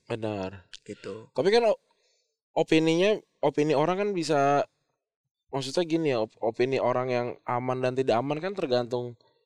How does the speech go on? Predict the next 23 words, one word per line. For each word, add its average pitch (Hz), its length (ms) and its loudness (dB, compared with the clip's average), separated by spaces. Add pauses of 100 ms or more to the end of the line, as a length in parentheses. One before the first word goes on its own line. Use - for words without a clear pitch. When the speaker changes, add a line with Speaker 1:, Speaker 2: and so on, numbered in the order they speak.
(280)
Speaker 1:
opini 135 300 -2
besarnya 170 520 -2
gitu. 147 380 -10 (880)
Opini 135 280 2
yang 131 100 2
paling 135 120 4
besar 131 260 2
siapa? 135 520 -2 (800)
Misal 127 240 -2
mengarah 160 400 2 (340)
apel 220 320 4
manis 202 500 4
gitu. 120 280 -4
Semua 127 480 -2 (100)
yang 117 180 0
ngomongin 120 260 2
apel 120 220 0
manis 143 520 -2 (320)
aman 139 400 -2
gitu. 117 180 -12
Speaker 2:
Iya. 127 220 2 (380)
Speaker 1:
Yang 107 180 -2
apel 131 280 2